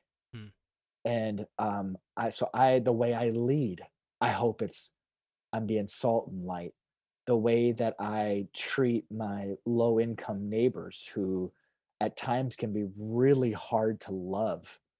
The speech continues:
Speaker 2: I, I hope that I'm salt and light. To the person who, um,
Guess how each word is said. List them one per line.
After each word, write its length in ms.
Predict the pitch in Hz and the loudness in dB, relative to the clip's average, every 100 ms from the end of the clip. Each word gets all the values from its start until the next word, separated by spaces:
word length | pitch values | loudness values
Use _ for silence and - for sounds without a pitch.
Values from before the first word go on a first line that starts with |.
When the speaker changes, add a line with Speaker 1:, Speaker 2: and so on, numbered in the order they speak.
| _ _ _ _ - | _ _ _ _ -6
Speaker 2:
I, 220 | 110 107 - | -2 -2 -2
I 80 | 107 | -4
hope 400 | - - 117 107 | -4 0 0 0
that 120 | 101 | -6
I'm 160 | 92 95 | -6 -8
salt 480 | - 113 98 98 - | -6 -2 -2 -4 -10
and 160 | 95 90 | -12 -8
light. 320 | 95 92 - - | -6 -6 -8 -6
To 140 | 110 | -4
the 100 | 101 | -4
person 580 | - 123 - 127 113 107 _ _ _ _ _ _ - | -4 -4 -4 -6 -6 -10 _ _ _ _ _ _ -8
who, 560 | 120 113 113 110 110 107 - | -2 0 2 2 0 0 0
um, 360 | 101 98 98 | 0 0 -4